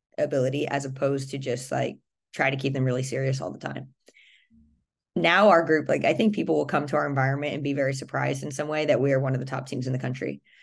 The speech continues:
because the, the vibe of practice is, like, really fun, hil-, like, hilarious. They're joking, they're laughing. And sometimes I think people would s-,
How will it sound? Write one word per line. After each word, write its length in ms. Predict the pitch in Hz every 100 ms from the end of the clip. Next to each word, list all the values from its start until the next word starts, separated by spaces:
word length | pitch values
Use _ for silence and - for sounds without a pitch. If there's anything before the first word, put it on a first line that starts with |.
| _ _
because 480 | 151 143 147 135 - - _ _ _ _
the, 500 | 151 156 147 117 113
the 380 | 135 147 139 139
vibe 440 | 135 131 131 156 160
of 220 | - 135
practice 680 | 139 127 131 165 165 165 -
is, 520 | 143 143 139 139 135 - _ _ _ -
like, 140 | 139
really 500 | 135 151 196 180 160
fun, 600 | 135 147 139 139 139 139 - _ _ -
hil-, 300 | 151 139 139
like, 180 | 131 131
hilarious. 920 | - 139 160 156 156 151 147 143 135 -
They're 180 | 139
joking, 520 | 135 135 170 151 147 139
they're 160 | 131
laughing. 560 | 143 156 139 151 147 139 - - _ _ _
And 420 | 151 147 147 143 135 -
sometimes 540 | - 170 175 160 165
I 60 | 160
think 260 | 175 160
people 280 | 208 - 147
would 200 | 139 139
s-, 100 | -